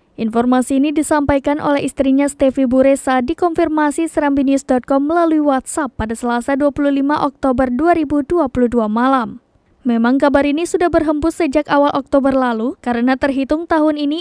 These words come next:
Irwandi sudah menjalani dua per tiga masa pidana yang menjadi salah satu syarat mendapatkan pembebasan bersyarat. Seperti diketahui,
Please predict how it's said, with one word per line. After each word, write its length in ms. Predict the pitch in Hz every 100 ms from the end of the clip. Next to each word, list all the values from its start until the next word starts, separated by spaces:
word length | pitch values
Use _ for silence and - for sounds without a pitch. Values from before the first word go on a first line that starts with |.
| 320
Irwandi 400 | 302 285 277 277
sudah 320 | 285 262 262
menjalani 640 | 370 349 339 311 311 339
dua 320 | 302 311 311
per 160 | 294 294
tiga 320 | - 285 277
masa 480 | 254 247 277 285 294
pidana 400 | 285 262 262 277
yang 240 | 294 254
menjadi 400 | 269 349 370 339
salah 240 | 339 330 320
satu 320 | 320 302 302
syarat 400 | - 262 269 269
mendapatkan 720 | 285 339 311 285 269 285 269
pembebasan 800 | 277 359 311 285 302 294 311 240
bersyarat. 560 | 226 208 262 269 247 - _ _ _ _ _ _ _
Seperti 480 | - 240 233 226 254
diketahui, 720 | 254 254 254 247 254 226 349